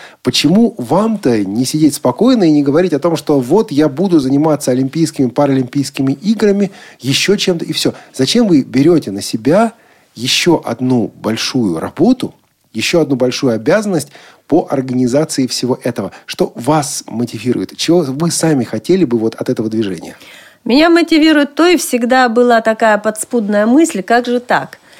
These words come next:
Speaker 2: Есть, э, спортивные соревнования. Слава богу, система финансирования спорта в России уже сложилась, определились уровни ответственности.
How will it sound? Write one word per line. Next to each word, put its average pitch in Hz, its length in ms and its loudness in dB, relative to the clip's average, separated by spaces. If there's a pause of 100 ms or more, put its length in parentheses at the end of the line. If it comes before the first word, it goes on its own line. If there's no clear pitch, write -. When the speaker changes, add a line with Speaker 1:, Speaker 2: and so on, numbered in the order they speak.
(260)
Speaker 2:
Есть, 294 380 0
э, 190 180 2
спортивные 196 640 -2
соревнования. 170 720 -4
Слава 190 320 0
богу, 214 520 0
система 190 500 -4
финансирования 190 1120 -2
спорта 226 440 -2
в 196 60 -4
России 190 300 -4
уже 196 200 -6
сложилась, 208 680 -2
определились 190 680 -4
уровни 180 360 -4
ответственности. 208 920 -6